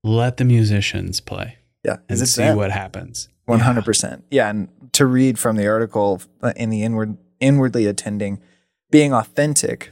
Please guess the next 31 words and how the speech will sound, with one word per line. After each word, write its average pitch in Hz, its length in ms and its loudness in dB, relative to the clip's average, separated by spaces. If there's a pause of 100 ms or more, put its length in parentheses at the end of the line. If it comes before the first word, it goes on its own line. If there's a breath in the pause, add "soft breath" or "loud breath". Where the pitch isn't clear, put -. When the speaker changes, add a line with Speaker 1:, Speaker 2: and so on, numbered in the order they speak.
Speaker 2:
the 120 200 2
inward 127 360 2
component 107 500 -4
of 95 100 -6
congruence 101 760 -2
is 101 100 -8
also 110 380 0
a 101 60 0
natural 101 360 -4
manifestation 95 640 -6
of - 120 -14
presence. - 480 -2 (480)
The 113 80 4
therapist's 127 640 2
feelings 120 720 0
are 104 140 2
available, 123 760 0
and 127 100 -2
the 110 80 2
therapist 113 460 0
is 104 140 -4
willing 117 340 0
to 110 160 -2
experience 127 760 2
them 87 360 -8 (280)
in 139 260 4
the 135 100 2
relationship 104 720 0
with 95 120 -6
the 90 80 -4
client 104 560 0